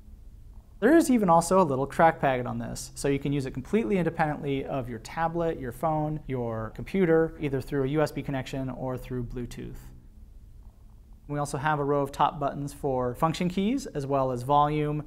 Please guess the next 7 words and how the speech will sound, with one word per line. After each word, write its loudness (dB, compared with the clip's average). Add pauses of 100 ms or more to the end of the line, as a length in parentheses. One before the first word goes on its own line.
(100)
zooming 0
in, -4
transport -2
for -6
your -6
media 0
players, 0